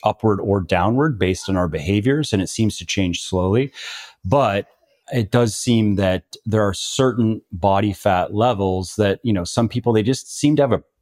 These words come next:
a fairly easy time maintaining very low body fat levels. And, and, you know, I, I don't know about you, but I've known these people personally, meaning it's not somebody on social media who seems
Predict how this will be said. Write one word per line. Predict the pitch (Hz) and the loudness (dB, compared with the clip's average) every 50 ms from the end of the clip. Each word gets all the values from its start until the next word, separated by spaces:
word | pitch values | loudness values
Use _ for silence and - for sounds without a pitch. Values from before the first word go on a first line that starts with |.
| - | -12
a | - - | -12 -10
fairly | - - 127 127 123 120 113 | 0 2 2 4 4 2 2
easy | - 127 120 117 107 107 101 | 2 2 2 2 4 2 0
time | - - - - 98 101 104 101 95 92 | 0 -2 -4 0 0 2 2 2 2 2
maintaining | 90 92 92 92 87 - - 104 107 101 101 95 87 85 82 76 | 2 2 2 0 -2 -2 0 0 2 2 2 2 2 0 -2 -4
very | 80 - 101 98 98 98 98 | -2 0 0 2 2 2 2
low | 95 98 95 95 | 2 2 0 2
body | 80 87 85 92 104 | 2 2 2 2 2
fat | 98 - 113 98 92 | 2 2 0 2 2
levels. | 110 110 110 120 113 - - - - - - - - - | 2 2 2 0 -2 -2 -8 -14 -14 -14 -14 -12 -2 0
And, | 123 120 110 107 107 101 - - | 0 2 2 2 0 -2 0 0
and, | 123 113 110 107 104 - - _ | 2 2 4 2 0 -2 -6 _
you | 240 233 131 117 | -2 2 2 4
know, | 110 98 98 104 - _ - | 4 2 0 -2 -8 _ -10
I, | - 110 95 - 117 | -8 -6 -2 0 2
I | |
don't | 117 110 | 2 2
know | 104 | 2
about | 98 95 101 | 2 2 2
you, | 123 135 120 | 2 2 2
but | 98 107 101 _ - | 2 0 0 _ 0
I've | 117 113 110 92 | 0 0 0 2
known | 98 104 120 131 127 117 | 2 2 2 2 2 2
these | 110 104 98 - | 2 0 -2 -2
people | - - 107 - - 104 | -4 -4 -2 0 0 -2
personally, | - - - 170 190 - - - - 92 82 73 76 85 92 104 107 | -2 0 0 0 0 0 -2 -4 -2 -2 -2 -2 -6 -8 -8 -6 -2
meaning | - 127 120 110 110 107 107 107 95 78 _ _ _ - | 0 0 2 2 2 2 0 0 -2 -6 _ _ _ -14
it's | - 107 - | -12 -4 -2
not | 147 123 - | -2 -2 0
somebody | - 139 131 120 117 | 2 2 2 2 2
on | 110 107 | 0 0
social | - - 120 104 - - 110 | 0 -2 -2 -2 0 -2 0
media | 104 104 101 104 104 98 98 98 92 | 2 2 2 2 2 2 2 0 0
who | 90 98 101 95 95 92 92 90 - _ - - - - _ _ _ | 0 0 0 0 0 0 0 -2 -4 _ -20 -20 -20 -20 _ _ _
seems | - - - - - 165 175 175 165 151 139 127 117 113 - - | -12 -10 -6 0 2 2 4 4 4 4 4 4 2 0 -2 -4